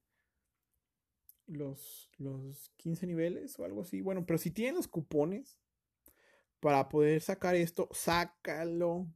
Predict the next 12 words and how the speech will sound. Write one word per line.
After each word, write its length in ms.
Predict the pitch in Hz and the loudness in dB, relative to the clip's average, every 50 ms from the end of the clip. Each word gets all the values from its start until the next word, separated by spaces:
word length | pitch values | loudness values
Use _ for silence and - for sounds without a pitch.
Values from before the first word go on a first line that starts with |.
| _ _ _ _ _ | _ _ _ _ _
sin 400 | - - - 143 135 147 151 147 | -20 -14 -12 -12 -8 -4 -4 -2
miedo, 600 | 147 151 156 160 160 165 165 170 165 165 165 180 175 - _ _ _ _ _ _ _ _ | 0 0 0 2 2 2 2 2 2 0 -2 -4 -4 -8 _ _ _ _ _ _ _ _
gástalos. 960 | - 160 135 123 127 135 131 - - - 165 156 147 147 139 131 - - - - _ _ _ _ _ _ _ _ _ | -8 -4 -2 -2 -2 -2 -4 -6 -4 -2 0 2 2 2 2 0 -2 -8 -20 -20 _ _ _ _ _ _ _ _ _
<laughs> 480 | - - - 170 - - - 156 - - - - 262 277 - - - - - | -16 -4 -4 -4 -4 -2 -6 -6 -6 -6 -12 -8 -8 -6 -8 -8 -10 -10 -2
¿Por 180 | - 139 131 131 | 0 0 2 4
qué? 140 | - 180 | 4 2
Porque 420 | 180 202 175 - - - 147 120 - - - - _ | 4 4 -2 -2 0 -2 -2 -2 -2 -10 -20 -20 _
son 400 | - - - 180 185 220 294 392 427 - | -10 -2 2 4 4 4 2 0 -2 -2
en 160 | 220 165 156 | -2 -2 0
total 500 | - 151 131 - - - - 202 269 415 415 - _ _ _ _ _ _ _ _ _ _ _ _ _ _ _ _ _ _ _ _ _ - _ - | 2 0 0 0 2 2 4 4 4 0 -4 -6 _ _ _ _ _ _ _ _ _ _ _ _ _ _ _ _ _ _ _ _ _ -20 _ -10
seiscientos 840 | - - 170 160 160 160 - - 180 180 190 202 202 - 247 240 254 | -2 4 6 8 8 6 6 6 6 6 6 6 4 2 0 2 4
diamantes. 800 | 254 214 156 139 135 131 123 123 113 110 95 - - - - | 4 2 2 2 0 -2 -4 -6 -8 -12 -14 -14 -14 -20 -20